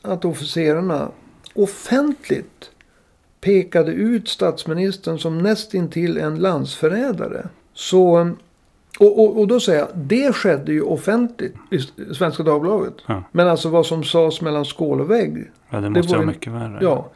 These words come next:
Speaker 2: Mm.
Speaker 1: det var ju naturligtvis mycket, mycket vä-, värre. Alltså, de som läste det här, de fattar ju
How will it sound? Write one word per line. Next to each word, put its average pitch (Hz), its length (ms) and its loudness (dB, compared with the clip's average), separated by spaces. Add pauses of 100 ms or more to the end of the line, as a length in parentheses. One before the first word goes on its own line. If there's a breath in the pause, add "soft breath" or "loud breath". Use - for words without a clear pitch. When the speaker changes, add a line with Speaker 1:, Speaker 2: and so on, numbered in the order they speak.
(140 loud breath)
Speaker 2:
Mm. 117 160 -12
Speaker 1:
det 170 80 -6
var 185 120 6
ju 208 60 4
naturligtvis 185 800 0
mycket, 165 320 0
mycket 147 260 -2
vä-, 180 240 -2
värre. 190 580 -4 (560 soft breath)
Alltså, 190 240 4 (320)
de 190 280 4
som 190 160 2
läste 185 380 2
det 226 60 4
här, 175 360 0
de 170 220 -2
fattar - 540 -4
ju 135 200 -2